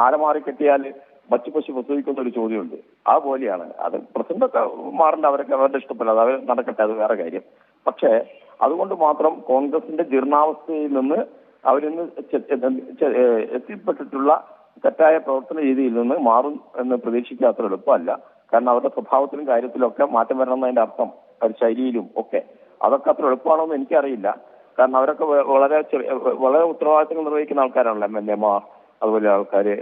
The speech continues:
സ്ഥലം എം പി, അവര്, അവർക്ക്, അവർ വഹിക്കേണ്ട ഉത്തരവാദിത്തങ്ങൾ വഹിക്കാതിരിക്കുക, മരിച്ച വീട്ടിൽ പോലും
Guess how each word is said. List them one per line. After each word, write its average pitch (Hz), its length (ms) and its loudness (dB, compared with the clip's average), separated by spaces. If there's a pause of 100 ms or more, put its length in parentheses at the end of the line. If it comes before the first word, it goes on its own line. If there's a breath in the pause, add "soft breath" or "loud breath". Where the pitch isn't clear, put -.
(120)
സ്ഥലം 110 340 0
എം 101 180 -4
പി, 95 120 -4 (440 soft breath)
അവര്, 123 180 0 (140)
അവർക്ക്, 123 240 -2 (120)
അവർ 120 180 2
വഹിക്കേണ്ട 117 360 0
ഉത്തരവാദിത്തങ്ങൾ 107 500 0
വഹിക്കാതിരിക്കുക, 98 640 -2 (540 loud breath)
മരിച്ച 120 300 0
വീട്ടിൽ 123 260 -4
പോലും 113 180 -2